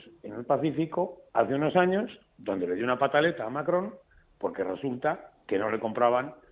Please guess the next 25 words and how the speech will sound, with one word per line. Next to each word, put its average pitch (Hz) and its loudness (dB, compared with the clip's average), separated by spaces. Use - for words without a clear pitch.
el, 98 -4
el 98 -2
armamento 123 0
ni 131 -4
le 104 -4
permitían 101 -4
en, 107 -6
entrar, 110 0
eh, 98 -2
a 107 2
formar 104 -2
parte 117 0
de 104 -2
ese 101 -8
club 135 0
anglosajón, 123 -2
pero 107 -2
fundamentalmente 120 -4
con 117 -2
capacidad 120 0
de 135 -4
respuesta 123 -8
en 107 -8
el 143 -8
Pacífico 127 -10